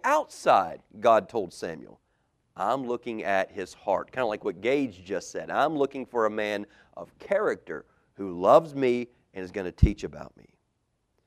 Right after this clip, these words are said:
So Samuel said, "Bring me the next son."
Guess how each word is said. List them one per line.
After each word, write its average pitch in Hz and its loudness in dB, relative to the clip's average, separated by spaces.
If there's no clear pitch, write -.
So 151 2
Samuel 151 2
said, 170 0
"Bring 120 -6
me 139 -4
the 175 -2
next 220 -4
son." 92 -4